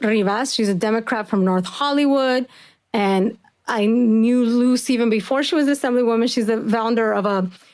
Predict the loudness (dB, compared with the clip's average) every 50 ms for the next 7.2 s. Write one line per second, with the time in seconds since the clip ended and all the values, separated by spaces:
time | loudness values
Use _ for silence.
0 | _ -4 -2 0 0 0 -2 -2 -4 -4 -4 -2 -2 0 0 2 0 -2 -4 -2
1 | -2 -4 -2 -2 -2 -2 -2 -2 -2 0 -2 -2 -4 -4 -6 -4 -2 0 0 2
2 | 0 0 0 0 2 2 2 2 2 2 2 2 2 2 0 0 0 -2 -2 -2
3 | -2 -2 0 0 0 0 -2 -2 -2 -2 -4 -4 -2 -2 0 0 0 0 -2 -2
4 | -2 0 -2 -2 -2 -2 -2 0 0 0 -2 -2 -4 -4 -4 -2 0 0 0 0
5 | 0 -2 -2 -2 -2 -2 -2 -2 -2 -2 -2 -2 0 0 0 0 0 0 0 0
6 | -2 -4 -10 -14 -8 -6 -4 -4 -2 -2 -2 -2 -2 -4 -4 -4 -4 -4 -4 -2
7 | 0 0 0 -2